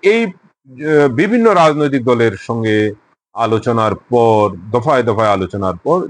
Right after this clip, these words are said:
জুলাই সনদ চূড়ান্ত করা হয় এবং আমরা যতদূর জেনেছি যে বিভিন্ন রাজনৈতিক দলের আলোচনার পরিপ্রেক্ষিতে চুরাশিটি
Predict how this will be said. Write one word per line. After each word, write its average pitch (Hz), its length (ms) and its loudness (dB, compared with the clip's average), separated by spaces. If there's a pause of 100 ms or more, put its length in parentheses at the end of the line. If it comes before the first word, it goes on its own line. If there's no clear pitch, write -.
(120)
জুলাই 147 340 2
সনদ 160 360 -4 (360)
চূড়ান্ত 139 360 -2
করা 208 260 2
হয় 226 200 2
এবং 131 360 2 (480)
আমরা 135 220 -2
যতদূর 190 440 0
জেনেছি 220 440 0
যে 185 300 2 (320)
বিভিন্ন 190 440 -2
রাজনৈতিক 147 500 2
দলের 139 280 2 (220)
আলোচনার 139 580 0
পরিপ্রেক্ষিতে 110 680 -2
চুরাশিটি 185 1000 0